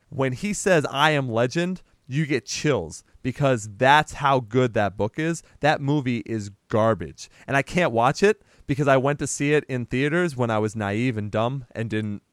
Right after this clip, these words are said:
you know, care about what movies I was seeing. I saw it in theaters and I almost cried at the dog scene because they, they don't do it properly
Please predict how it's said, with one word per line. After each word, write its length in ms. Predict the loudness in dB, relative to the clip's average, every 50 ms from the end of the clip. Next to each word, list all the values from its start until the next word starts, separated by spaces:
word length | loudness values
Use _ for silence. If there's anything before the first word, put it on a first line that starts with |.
| _ -10
you 140 | -8 -6
know, 120 | -6 -6 -6 -8 _
care 320 | -10 -6 -2 0 0 0
about 220 | 0 0 0 0 0
what 140 | -2 -2
movies 360 | -2 -4 -4 -4 -4 -4 -2 -2
I 80 | -2
was 160 | -2 -4 -6
seeing. 300 | -6 -6 -6 -6 -8 -10 -12 _ _ _ -20 _ _ _ -8 -2
I 100 | 0 0
saw 220 | 2 4 4 4 4
it 40 | 4
in 60 | 2
theaters 360 | 2 2 2 4 4 4 2 0
and 400 | -2 0 0 2 2 0 -2 -2 -2
I 260 | 0 2 2 2 2
almost 460 | 0 0 -2 0 2 0 0 0 -2
cried 480 | -6 0 2 4 4 4 4 2 0 -4 -8 -10 -10 -12
at 140 | -12 -10
the 60 | -8 0
dog 300 | 2 2 2 2 0 -4
scene 300 | -8 -10 -12 -12 -14 -18 _ _ _ _ _ _
because 360 | -8 -2 2 2 2 2 2
they, 220 | 2 2 2 2 0
they 220 | -2 -2 0 2
don't 280 | 4 2 2 2 0 2
do 180 | 2 2 2
it 120 | 2 -2 -2
properly 580 | 0 0 0 2 0 0 0 0 0 -2 -4